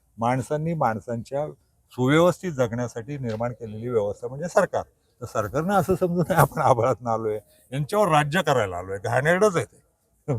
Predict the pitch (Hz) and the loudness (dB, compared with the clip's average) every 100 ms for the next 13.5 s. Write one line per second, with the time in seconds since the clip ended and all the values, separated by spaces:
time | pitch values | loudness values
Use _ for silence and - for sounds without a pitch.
0 | - _ _ - 147 180 156 131 147 156 | -6 _ _ 0 4 6 6 6 4 4
1 | 156 123 117 98 117 139 165 165 151 175 | 4 2 0 -2 -4 -2 2 2 2 -2
2 | 170 147 170 160 160 156 139 - 139 117 | -2 0 2 2 2 0 -4 -4 -4 -4
3 | - 85 80 _ _ _ _ _ _ 110 | -6 -16 -16 _ _ _ _ _ _ -8
4 | 143 151 131 110 151 139 127 151 135 - | -6 -2 -2 0 2 2 0 0 -2 -2
5 | 127 117 123 123 120 95 107 110 104 98 | -4 -4 -4 -4 -6 -4 -2 0 -2 -4
6 | 95 160 - _ _ _ 123 147 156 131 | -6 -14 -18 _ _ _ -2 2 4 4
7 | - 131 117 104 131 190 - _ _ 120 | 0 -2 -2 0 -4 -6 -16 _ _ -4
8 | 131 180 156 - 147 139 147 135 127 107 | 0 2 0 0 0 0 0 2 2 0
9 | 90 _ _ 104 117 120 120 123 135 143 | -2 _ _ -6 -4 -2 0 2 4 4
10 | 131 131 113 107 127 117 127 113 117 135 | 2 0 0 -2 -4 -4 -2 0 0 2
11 | 127 123 147 131 101 - 185 - 311 - | 4 6 4 0 -4 -6 -4 6 6 6
12 | 110 131 131 127 151 180 151 175 185 160 | -4 0 0 2 2 4 2 2 0 2
13 | 202 165 185 - - | 2 2 0 -2 -4